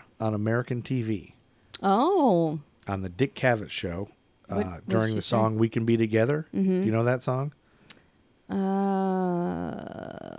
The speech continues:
Speaker 2: I, maybe if I heard it.
Speaker 1: I, I never heard it. It's,
Speaker 2: Oh.
Speaker 1: and I don't think it's a particularly good song, but that doesn't mean anything. It doesn't mean you haven't heard it. But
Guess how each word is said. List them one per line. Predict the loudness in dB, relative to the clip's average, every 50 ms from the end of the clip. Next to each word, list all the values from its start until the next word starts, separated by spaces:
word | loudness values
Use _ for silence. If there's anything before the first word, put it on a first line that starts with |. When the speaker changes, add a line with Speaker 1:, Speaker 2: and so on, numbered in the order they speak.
| -10
Speaker 2:
I, | -8 -8
maybe | -6 -2 -2 0 0 0
if | 0 0
I | -2 -4
heard | -2 -2 0 0
it. | 0 0 -2 -2 -8 -20 -20 -20 -20 -20 -20 -20 _ _ _ _ _ _ _ -2
Speaker 1:
I, | 0 0 0 -2 -2
I | 0 2 4 4
never | 4 2 0 0 0
heard | 0 0 0
it. | -2 -4 -4
It's, | -2 0
Speaker 2:
Oh. | 2 2 4 4 2 2 2
Speaker 1:
and | 2 4
I | 4 4
don't | 4 2 2
think | 0 -2
it's | -2 -2
a | -4
particularly | -4 -4 -6 -4 -4 -4 -4
good | 0 0 0 0
song, | 2 2 2 2 2 0 -2 -6 -10 _ 0
but | 2 4
that | 6 6
doesn't | 6 4 2
mean | 0 0 0
anything. | 0 -2 -2 -4 -4 -4 -4
It |
doesn't | -4 -4 -4 -4
mean | -2 0
you | 0 0 0
haven't | 0 -2 -4
heard | -8 -8 -8
it. | -8 -4 -2
But | 0 0 0